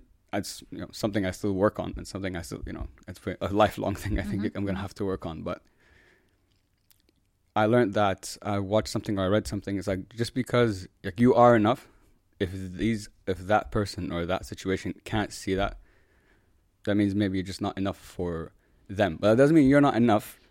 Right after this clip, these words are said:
Speaker 1: but your, your enoughness, <laughs> if that's the ba-, way, best way to put it, isn't enough for them. And it's very hard to come to terms with that.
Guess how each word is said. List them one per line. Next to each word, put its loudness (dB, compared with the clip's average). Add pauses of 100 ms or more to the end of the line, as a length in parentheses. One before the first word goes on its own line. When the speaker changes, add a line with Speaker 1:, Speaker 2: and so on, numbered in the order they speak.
(440)
Speaker 1:
but 4
your, 8
your 6
enoughness, 0
<laughs> -2 (340)
if 2
that's 2
the -4
ba-, 4 (160)
way, 2
best 0
way 4
to 0
put -2
it, 0 (580)
isn't 2
enough -2
for -8
them. -12 (360)
And 0
it's -6
very 6
hard 2
to -8
come -6
to -12
terms -8
with -10
that. -10